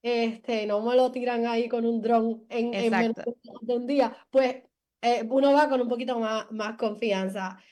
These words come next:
Speaker 1: Así que ese
Speaker 2: Qué
Speaker 1: tipo
Speaker 2: bueno.
Speaker 1: de cliente es difícil, dificilito como, como yo y Madeline a veces, que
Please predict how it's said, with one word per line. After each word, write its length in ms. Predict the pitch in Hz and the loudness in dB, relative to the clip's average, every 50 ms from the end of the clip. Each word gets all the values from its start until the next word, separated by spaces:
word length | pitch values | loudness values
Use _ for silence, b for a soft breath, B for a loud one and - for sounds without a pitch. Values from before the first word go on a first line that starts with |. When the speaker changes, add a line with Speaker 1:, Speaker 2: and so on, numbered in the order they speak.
| b b | b b
Speaker 1:
Así 220 | b 214 202 226 214 | b -8 -6 -4 -2
que 100 | 220 226 | -2 -2
ese 120 | 226 226 | -2 -2
Speaker 2:
Qué 60 | 226 | -4
Speaker 1:
tipo 140 | 220 220 233 | -4 -2 0
Speaker 2:
bueno. 160 | 233 226 226 | 0 0 -2
Speaker 1:
de 60 | 233 - | -2 -6
cliente 420 | - 220 220 220 - 226 208 202 | -8 -8 -8 -6 -2 0 0 0
es 100 | 202 196 | 0 -2
difícil, 560 | 208 214 196 214 196 226 208 214 208 185 - _ _ _ | -4 -4 -4 -4 -2 -2 -4 -4 -6 -8 -12 _ _ _
dificilito 680 | - 214 233 226 240 233 226 220 208 202 214 226 226 214 | -8 -6 -6 -4 -4 -2 -2 -2 0 -2 -2 -2 -2 0
como, 420 | 226 226 220 226 226 226 226 - - | 0 2 4 4 4 2 0 -2 0
como 280 | - 269 262 254 269 | 2 4 4 6 4
yo 180 | 262 226 254 240 | 6 6 6 4
y 80 | 240 240 | 4 4
Madeline 460 | 233 240 233 226 226 226 220 220 226 | 2 0 0 0 0 0 0 -2 -2
a 100 | 226 226 | -2 -2
veces, 380 | 233 240 240 226 240 302 285 | -2 -2 0 0 0 0 0
que 240 | - - 202 196 190 | -2 -4 -6 -8 -8